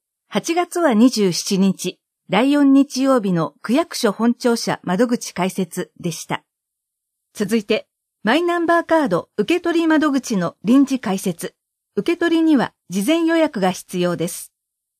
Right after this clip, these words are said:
予約方法等詳しくは、マイナンバーカードの交付申請後に届く、交付通知書に同封の案内をご確認ください。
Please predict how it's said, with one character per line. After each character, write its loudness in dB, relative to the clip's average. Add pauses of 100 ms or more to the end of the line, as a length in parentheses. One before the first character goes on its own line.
(140)
予 4
約 0
方 0
法 0
等 0
詳 -2
し -10
く -8
は、 -2 (280)
マ 0
イ 4
ナ 4
ン 2
バ 0
ー -20
カ 0
ー 0
ド 0
の -2 (160)
交 2
付 -4
申 0
請 0
後 2
に 2
届 -4
く、 -20 (320)
交 2
付 -4
通 -2
知 -6
書 -2
に -4
同 2
封 0
の 2
案 2
内 4
を 0
ご 0
確 -4
認 0
く -4
だ -2
さ -6
い。 -6